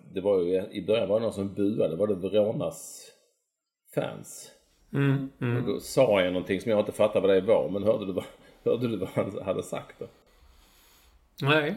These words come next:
Speaker 1: Det var också,
Speaker 2: Ja,
Speaker 1: nej, men han hade
Speaker 2: ja.
Speaker 1: sagt... Eh, han hade sagt något i stil med... Eh,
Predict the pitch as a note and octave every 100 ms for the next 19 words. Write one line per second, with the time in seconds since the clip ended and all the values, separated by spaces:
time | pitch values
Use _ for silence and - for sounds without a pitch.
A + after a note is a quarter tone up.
0 | - G#2+ G#2 - D#3 C#3+ D3+ C3+ C3+ B2
1 | A#2 - C3+ - - - - - - -
2 | G2+ G2+ F#2 E2+ D2 - - - - -
3 | - - - G#2+ A2+ A2 B2+ G2+ F2+ A#2+
4 | G#2 F#2+ D#2+ _ _ _ - F#2+ F2+ E2